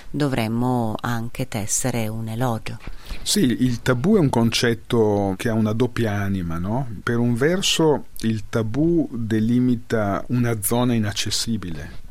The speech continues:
Speaker 2: inviolabile. Se ci pensiamo, tutti noi nella nostra vita, soprattutto nella vita infantile, no? Abbiamo,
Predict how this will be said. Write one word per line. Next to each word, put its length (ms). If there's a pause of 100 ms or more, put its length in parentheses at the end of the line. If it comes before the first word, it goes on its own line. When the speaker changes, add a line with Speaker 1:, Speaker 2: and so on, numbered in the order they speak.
(160)
Speaker 2:
inviolabile. 1080
Se 180
ci 160
pensiamo, 920 (260)
tutti 340
noi 220
nella 240
nostra 400
vita, 560
soprattutto 540
nella 100
vita 220
infantile, 800
no? 260
Abbiamo, 560